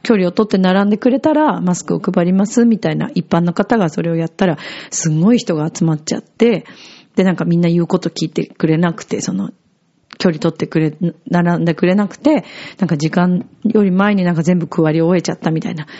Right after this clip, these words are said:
で、それでなんか喧嘩になっちゃって、あの、話が違うじゃないかみたいな。で、あの、本当に、すごく思うのは、その方のね、ご厚意で、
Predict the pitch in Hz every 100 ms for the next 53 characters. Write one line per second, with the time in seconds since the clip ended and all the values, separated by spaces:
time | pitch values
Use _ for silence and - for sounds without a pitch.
0 | - - 185 208 196 175 170 - - -
1 | - - 175 165 156 160 165 156 - 156
2 | 170 - 175 147 - - - - 165 165
3 | 165 180 170 175 165 165 170 240 185 185
4 | 180 180 165 - 156 - 165 151 - -
5 | - - - - - - - 190 185 -
6 | - 170 175 175 190 254 254 269 254 254
7 | 156 - _ _ _ _ _ _ _ -
8 | 185 247 285 - 196 175 175 156 156 151
9 | 160 - - - - - - - - -
10 | - - - _ _ _ - - 247 302
11 | 415 415 403 233 151 - - - 190 -
12 | 370 415 254 170 160 -